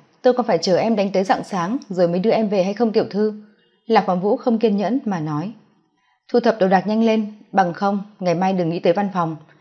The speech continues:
Hôm nay phỏng vấn em vẫn chưa thông qua đâu." Mấy ngón tay mảnh khảnh vừa chạm vào bàn phím máy chơi game, bỗng nhiên run lên, thiếu chút nữa là thao tác sai. "Anh!" Dự Thiên Nhu kinh ngạc,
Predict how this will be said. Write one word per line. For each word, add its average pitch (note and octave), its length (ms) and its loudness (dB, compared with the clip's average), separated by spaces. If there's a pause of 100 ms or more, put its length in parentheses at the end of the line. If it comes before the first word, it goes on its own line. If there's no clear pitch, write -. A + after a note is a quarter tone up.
(140)
Hôm G#3+ 240 2
nay G3+ 180 2
phỏng D#3+ 160 -2
vấn E3+ 240 2 (160)
em E3+ 160 -2
vẫn G3 100 -2
chưa G3 140 -2
thông F3+ 180 -4
qua F3 160 0
đâu." E3+ 220 0 (920)
Mấy G#3 140 2
ngón G3 120 0
tay A#3+ 180 0
mảnh G3 200 -2
khảnh D#3 340 -4
vừa F3 100 2
chạm D#3 240 -4
vào F3 100 0
bàn D#3+ 240 0
phím F3 220 -4
máy E3 140 -4
chơi G#3+ 160 -2
game, G#3 280 -2 (200)
bỗng F#3+ 240 -2
nhiên G3 180 -2
run F#3+ 220 0
lên, F#3 240 2 (420)
thiếu G#3 120 6
chút D4 180 0
nữa A#3+ 360 4
là F#3 280 0
thao F#3 200 -6
tác A#3 200 -6
sai. F#3+ 320 -4 (880)
"Anh!" C4+ 280 8 (1000)
Dự F#3+ 160 -2
Thiên A#3 200 4
Nhu A#3 180 6
kinh G#3+ 200 2
ngạc, F#3+ 180 0